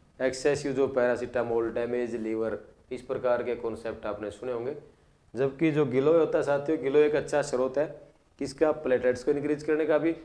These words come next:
और natural रूप से एंटीपायरेटिक के रूप में, जवारनाशी के रूप में भी इसका इस्तेमाल करते हैं। ठीक है, बहुत अच्छे भाई।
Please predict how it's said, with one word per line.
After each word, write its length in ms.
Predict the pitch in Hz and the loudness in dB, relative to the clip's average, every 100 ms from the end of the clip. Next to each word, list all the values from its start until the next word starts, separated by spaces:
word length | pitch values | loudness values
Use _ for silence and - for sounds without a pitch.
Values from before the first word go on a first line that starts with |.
| - _ - | -20 _ 0
और 160 | 147 147 | 4 6
natural 420 | 147 165 180 202 | 6 6 6 6
रूप 200 | 175 151 | 6 4
से 200 | 120 156 | 2 4
एंटीपायरेटिक 840 | 143 - 143 139 123 120 113 113 - | 4 2 -2 0 2 2 0 -6 -4
के 100 | 117 | -4
रूप 180 | 107 - | -4 -6
में, 100 | 104 | -4
जवारनाशी 540 | 117 131 131 117 - | 0 2 2 -2 -4
के 80 | 117 | -4
रूप 140 | 113 113 | -4 -4
में 100 | 110 | -4
भी 120 | 107 | -4
इसका 300 | 98 - 170 - - - | -6 -2 -2 -4 -18 -20
इस्तेमाल 400 | - - 110 101 | -18 -8 -6 -4
करते 280 | 101 95 - | -6 -12 -12
हैं। 80 | 95 - - _ - | -16 -16 -20 _ -8
ठीक 100 | 160 | -4
है, 180 | 208 208 - - - 107 | -4 -8 -20 -20 -12 -2
बहुत 220 | 107 101 | -2 0
अच्छे 240 | 92 - | -4 -6
भाई। 160 | 98 | -8